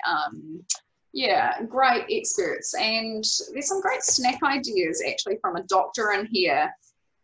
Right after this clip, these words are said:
Uh, things like, so these are full of nutrition and they're not loaded full of sugar.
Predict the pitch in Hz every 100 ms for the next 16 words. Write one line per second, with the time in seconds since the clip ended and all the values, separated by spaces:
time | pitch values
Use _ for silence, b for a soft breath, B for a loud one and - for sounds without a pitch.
0 | _ 208 202 202 208 269 269 277 262 214
1 | 196 185 185 220 247 - 240 277 302 277
2 | 254 226 - - 247 220 180 180 175 165
3 | 156 - - _ _ 185 190 185 190 190
4 | 208 - 190 190 196 196 196 190 180 170
5 | - 160 165 160 165 160